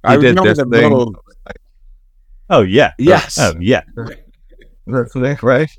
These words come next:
Speaker 3: What's that called?
Speaker 2: And,
Speaker 3: The
Speaker 2: uh,
Speaker 3: noodle? The, what is that called?
Speaker 2: That was,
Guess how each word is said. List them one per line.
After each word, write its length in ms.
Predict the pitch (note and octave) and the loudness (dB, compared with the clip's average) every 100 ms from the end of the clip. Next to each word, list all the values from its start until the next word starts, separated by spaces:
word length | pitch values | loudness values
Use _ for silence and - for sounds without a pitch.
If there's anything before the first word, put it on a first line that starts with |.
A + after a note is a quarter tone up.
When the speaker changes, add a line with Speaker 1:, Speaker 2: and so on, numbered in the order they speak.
| _ | _
Speaker 3:
What's 260 | B2 D#3 - | -4 -2 0
that 220 | F#3 F3 | 0 0
called? 400 | C3+ C3+ C3 B2 | 2 4 4 4
Speaker 2:
And, 80 | B2+ | 2
Speaker 3:
The 40 | B2 | 2
Speaker 2:
uh, 20 | - | 2
Speaker 3:
noodle? 360 | D3 F3 F#3 | 0 0 -4
The, 260 | D#3+ A#2+ A2 | -2 -2 0
what 160 | B2+ F3 | -2 -2
is 80 | |
that 160 | F#3+ F#3+ | -2 -2
called? 320 | G3 G#3+ A3+ _ _ _ - - - | -4 -4 -6 _ _ _ -20 -12 -2
Speaker 2:
That 160 | C#3 | 2
was, 400 | D3+ E3+ - - | 2 0 -4 -14